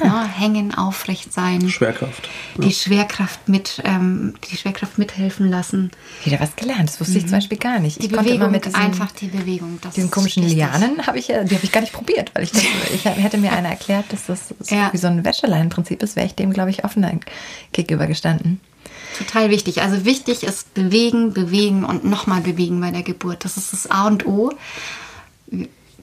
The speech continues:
Speaker 2: Wir Hebammen versuchen zu motivieren und natürlich hörst du immer ganz oft, "Das kann ich nicht, das will ich nicht, das schaffe ich jetzt nimmer", aber du musst motivieren. Wir können alle ganz gut reden, ohne Punkt und Komma, wir schaffen es, dich motiviert zu bekommen.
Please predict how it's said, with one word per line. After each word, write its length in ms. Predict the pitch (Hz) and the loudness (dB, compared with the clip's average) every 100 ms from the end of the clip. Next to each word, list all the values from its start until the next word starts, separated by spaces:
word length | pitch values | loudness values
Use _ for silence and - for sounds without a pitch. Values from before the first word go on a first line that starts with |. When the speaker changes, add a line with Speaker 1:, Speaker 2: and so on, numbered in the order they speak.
| - 190 | -10 -2
Speaker 2:
Wir 120 | 190 | 2
Hebammen 420 | 202 214 202 196 | 2 2 2 2
versuchen 380 | 208 202 208 208 | 2 2 2 2
zu 120 | 202 | 4
motivieren 640 | 202 196 208 202 247 233 208 | 2 2 2 4 4 4 2
und 240 | 190 - | 0 2
natürlich 460 | 214 202 233 226 214 | 0 2 2 2 2
hörst 180 | 214 | 0
du 40 | - | 0
immer 160 | 202 202 | 0 2
ganz 180 | 202 | 0
oft, 160 | 190 - | -2 -4
"Das 80 | 196 | -4
kann 160 | - 226 | -2 0
ich 140 | 214 | 0
nicht, 200 | 220 208 | -2 -2
das 160 | 208 202 | -4 0
will 140 | 226 | 2
ich 140 | 214 - | 2 0
nicht, 200 | 214 - | -2 -2
das 100 | 214 | -4
schaffe 260 | 233 226 220 | -4 -4 -4
ich 100 | 220 | -4
jetzt 220 | 214 - | -4 0
nimmer", 280 | 208 208 - | 2 2 0
aber 200 | 202 208 | 0 2
du 60 | |
musst 420 | 214 226 233 - - | 4 4 2 -2 -2
motivieren. 580 | 208 - 202 202 180 185 | 0 0 0 2 2 0
Wir 100 | 180 | -4
können 240 | 214 202 | -2 -2
alle 200 | 202 208 | 0 0
ganz 260 | 202 202 - | 0 -2 -2
gut 240 | 202 - | -2 0
reden, 420 | 220 220 214 202 | 0 2 2 2
ohne 200 | 208 208 | 0 0
Punkt 280 | 196 214 208 | 0 -2 0
und 140 | 202 196 | -2 0
Komma, 400 | - 208 202 196 | 2 2 2 0
wir 120 | 190 | -2
schaffen 320 | - 214 - | -4 -6 -6
es, 120 | 175 - | -6 -6
dich 160 | 175 | -2
motiviert 420 | 185 185 185 196 - | -2 -2 -4 -6 -4
zu 100 | 180 | -6
bekommen. 460 | 185 - 185 196 | -4 0 2 0